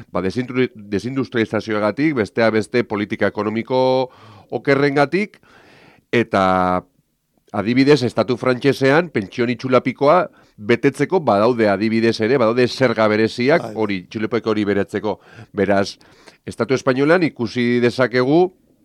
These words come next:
Speaker 1: pentsio publiko duinak bideragarriak izateko, errotiko aldaketak, aldaketa
Speaker 2: Bai, bai, bai.
Speaker 1: estrukturalak egin behar direla. Zuk uste duzu aldaketa estruktural horiek posible direla lortzea ikusita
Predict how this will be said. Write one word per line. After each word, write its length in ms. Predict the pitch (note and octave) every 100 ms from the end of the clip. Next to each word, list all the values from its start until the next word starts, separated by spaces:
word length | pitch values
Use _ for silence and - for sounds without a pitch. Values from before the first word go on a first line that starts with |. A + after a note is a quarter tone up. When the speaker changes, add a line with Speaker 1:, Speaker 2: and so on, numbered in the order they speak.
| _ -
Speaker 1:
pentsio 380 | G#2+ - D3 D3
publiko 400 | D3 C#3 C3+ C3
duinak 400 | B2+ C3+ A2+ F#2 G2
bideragarriak 760 | G#2+ A#2+ B2+ C3 C3 C3 B2
izateko, 680 | B2+ C3+ C3 C3+ D3 F#3+ - _ _ -
errotiko 1000 | G#2 G2+ D3 D#3 G#2+ - G#2 G2 F#2+ G2
aldaketak, 540 | G2 A2 G#2+ A#2+ D#3+
aldaketa 300 | G#2 G#2+ A#2
Speaker 2:
Bai, 60 | A2+
bai, 80 |
bai. 80 | A#2
Speaker 1:
estrukturalak 520 | A#2+ G#2+ G#2+ B2 A2
egin 240 | G2 G2+ G2
behar 140 | G2
direla. 360 | G2 A2 F#2+ E2 _ _ -
Zuk 140 | - C3+
uste 200 | C3+ C#3
duzu 280 | B2+ D3 C#3
aldaketa 460 | C3+ C3 B2+ C3
estruktural 440 | C3 C3 C3 C3 C3+
horiek 280 | C3+ C3
posible 440 | A#2 A2 C#3 C3 B2+
direla 480 | B2 B2+ B2 A#2+ A#2+
lortzea 560 | B2 B2+ - B2+ B2+ -
ikusita 760 | - C3 B2 C3 B2+ A#2+ A2+